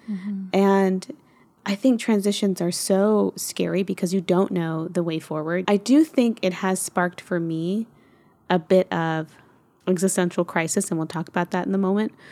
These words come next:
Speaker 2: But just going back to transitions can be so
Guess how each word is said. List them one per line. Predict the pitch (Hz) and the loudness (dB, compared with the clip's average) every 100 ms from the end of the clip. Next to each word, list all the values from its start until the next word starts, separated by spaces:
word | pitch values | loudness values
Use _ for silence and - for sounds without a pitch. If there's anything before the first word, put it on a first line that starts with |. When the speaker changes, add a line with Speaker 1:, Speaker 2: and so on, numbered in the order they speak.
| - - _ | -20 -20 _
Speaker 2:
But | - 190 175 - | 4 4 2 -2
just | - 202 | -4 0
going | - 185 | 2 2
back | 180 175 165 - | 2 -2 -4 -8
to | - 180 160 156 156 - | -4 -2 -2 -4 -6 -2
transitions | 208 190 196 - 190 180 | 2 4 2 0 -4 -4
can | - 190 170 | -2 -2 0
be | 180 | -2
so | 175 - 180 170 | -2 0 0 0